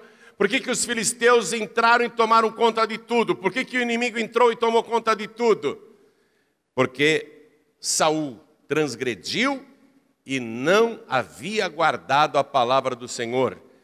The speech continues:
E também porque buscou a adivinhadora para a consultar.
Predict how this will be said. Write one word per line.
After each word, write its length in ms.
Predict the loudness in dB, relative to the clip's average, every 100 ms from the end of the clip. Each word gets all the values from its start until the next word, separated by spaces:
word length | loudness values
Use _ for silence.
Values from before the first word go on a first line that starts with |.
| _ _ -4
E 80 | 0
também 340 | 2 4 2
porque 360 | 2 -2 2 0
buscou 960 | 0 -2 -2 -6 4 6 8 6 4
a 180 | 2 4
adivinhadora 1000 | 4 0 -6 -2 -2 0 4 4 6 2 0 -12 -8 0
para 220 | 4 4
a 180 | 2 -2
consultar. 1200 | 2 2 2 0 -6 -6 0 4 4 4 2 -2